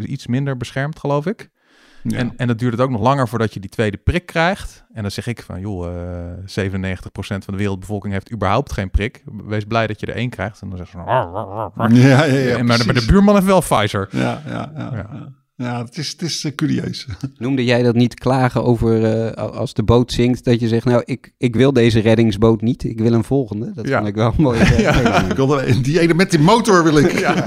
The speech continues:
Speaker 3: <laughs> Met dat flatscreen aan boord. Ik wil wel een beetje een D V D'tje kunnen kijken.
Speaker 1: Hey,
Speaker 3: D V D'tje ouderwets.
Speaker 1: eh,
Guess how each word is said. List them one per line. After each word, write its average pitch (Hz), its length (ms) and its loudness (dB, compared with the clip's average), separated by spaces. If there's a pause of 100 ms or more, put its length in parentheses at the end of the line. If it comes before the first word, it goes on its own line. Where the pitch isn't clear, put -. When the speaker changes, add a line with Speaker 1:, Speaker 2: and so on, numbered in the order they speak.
(440)
Speaker 3:
<laughs> 165 560 0
Met 123 120 -2
dat 127 140 0
flatscreen 135 480 2
aan 104 120 4
boord. 92 320 2
Ik 98 120 -4
wil 131 180 4
wel 113 160 4
een 127 100 4
beetje 165 260 4
een 147 60 4
D 120 200 4
V 107 180 4
D'tje - 100 -6
kunnen 92 180 -2
kijken. 139 320 -6
Speaker 1:
Hey, - 1040 -6
Speaker 3:
D - 20 -10
V - 40 -16
D'tje 82 300 -12
ouderwets. 85 500 -10
Speaker 1:
eh, 175 300 -2